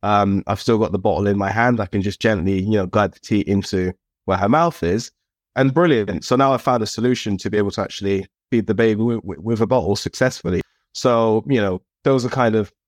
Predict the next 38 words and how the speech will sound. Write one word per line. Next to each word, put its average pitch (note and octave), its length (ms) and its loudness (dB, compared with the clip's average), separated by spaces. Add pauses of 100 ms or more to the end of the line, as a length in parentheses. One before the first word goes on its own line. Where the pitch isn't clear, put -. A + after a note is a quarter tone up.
(240)
diff-, G#2+ 240 0
different G#2+ 300 2
hacks - 300 -2
we've G#2 100 -2
had G#2+ 160 0
to G#2+ 100 -4
work G#2 220 0
together G2+ 480 0 (400)
to F#2 100 -8
find. G2+ 460 -2 (100)
But D3+ 120 2
yeah, D#3+ 140 2
no, C#3+ 140 2
it's B2 120 -2
been C3 160 0
brilliant B2 340 0 (220)
in A2+ 100 -2
working G#2+ 320 0
with F#2+ 140 -4
my F#2+ 100 -10
partner. F#2+ 480 -2 (460)
I C#3 80 0
think F3 160 2
when E3 80 4
it D3+ 60 -2
comes, D#3+ 300 0
yeah, C#3+ 140 2
when B2 140 0
it C3+ 80 0
comes D#3 260 -2
to, C3 420 0 (220)
you B2 120 -6
know, A2+ 100 0
other A#2 260 0
individuals G#2 480 0
that F#2+ 140 -2
may A2 100 0
be G2 320 -2